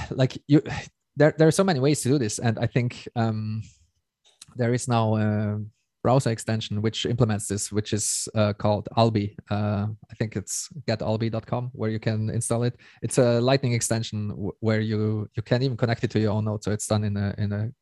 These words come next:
uh, in quite a nice way. And you can set an allowance for yourself for certain sites.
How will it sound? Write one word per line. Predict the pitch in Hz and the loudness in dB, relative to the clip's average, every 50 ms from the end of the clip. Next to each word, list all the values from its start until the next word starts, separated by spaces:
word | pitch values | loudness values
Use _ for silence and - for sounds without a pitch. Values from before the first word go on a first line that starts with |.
| _ _ - | _ _ -6
uh, | 107 - - - - - - | -4 -4 -6 -8 -12 -16 -18
in | - - _ _ _ _ - | -18 -20 _ _ _ _ -2
quite | - 117 113 | 0 0 0
a | 110 107 | 0 0
nice | 104 107 110 110 - - | -2 -2 -2 -2 -2 -2
way. | 117 110 110 104 - - - - - - | -2 0 0 -2 -4 -10 -20 -10 -2 2
And | 117 135 | 4 4
you | 139 | 6
can | - 170 135 | 6 4 4
set | - - 165 160 | 4 4 6 6
an | 143 123 | 6 4
allowance | 117 110 110 123 143 123 78 82 - - - - - - | 4 2 2 2 0 0 -2 -4 -10 -12 -14 -8 -2 0
for | 104 90 | 0 0
yourself | 98 - - - - - - - - _ _ _ | 0 0 -2 -4 -6 -6 -12 -20 -20 _ _ _
for | - - 110 107 107 104 104 | -2 0 2 2 2 0 0
certain | - - 117 110 110 104 | 2 2 2 2 2 -2
sites. | - - 104 104 - - - - | 0 0 -2 -2 -2 -8 -8 -10